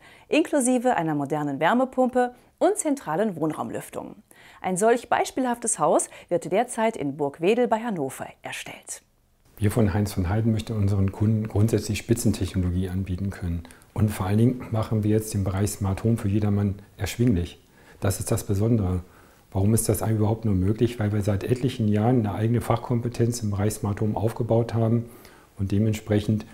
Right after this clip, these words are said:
Speaker 2: jetzt in der Lage sind, tatsächlich jedem Kunden ein so überzeugendes Angebot zu unterbreiten, dass man ohne diese zukunftsweisende Technik eigentlich gar kein Haus mehr errichten sollte.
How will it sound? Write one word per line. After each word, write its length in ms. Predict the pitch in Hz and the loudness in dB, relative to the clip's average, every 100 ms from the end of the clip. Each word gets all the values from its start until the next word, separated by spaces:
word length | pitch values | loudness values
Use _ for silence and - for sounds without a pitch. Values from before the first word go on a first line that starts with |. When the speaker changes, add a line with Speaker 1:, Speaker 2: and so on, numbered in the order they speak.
| - _ | -20 _
Speaker 2:
jetzt 260 | 117 117 113 | 0 2 2
in 40 | |
der 120 | 110 | 2
Lage 340 | 101 98 110 107 | 4 2 4 2
sind, 340 | 107 110 110 - - | 2 2 -2 -10 -16
tatsächlich 640 | - 92 - 104 - 98 - | -6 -6 -2 -2 0 -2 2
jedem 260 | 101 113 | 2 2
Kunden 440 | 113 107 110 107 107 - - | 2 2 2 0 -4 -16 -6
ein 160 | 95 | -2
so 160 | 95 113 | 2 4
überzeugendes 540 | 107 113 - 104 101 | 4 2 2 2 2
Angebot 480 | 87 110 107 107 107 | 2 2 2 2 2
zu 180 | - - | -2 -2
unterbreiten, 680 | 104 104 101 98 101 104 104 - - - | 0 0 0 2 2 0 -2 -6 -20 -10
dass 180 | 101 - | -6 0
man 180 | 101 | 0
ohne 300 | - 101 107 | 2 4 4
diese 260 | 107 104 101 | 2 0 0
zukunftsweisende 760 | - 107 110 104 - 101 101 | 0 0 0 0 0 0 0
Technik 360 | 92 101 113 107 | 0 0 0 -4
eigentlich 240 | 98 98 | -2 -2
gar 140 | - 95 | -2 -2
kein 220 | - 95 | 0 0
Haus 220 | 101 98 | 0 0
mehr 80 | 98 | 0
errichten 320 | 101 120 - | 0 0 -2
sollte. 400 | 90 90 90 90 | -2 -2 -4 -8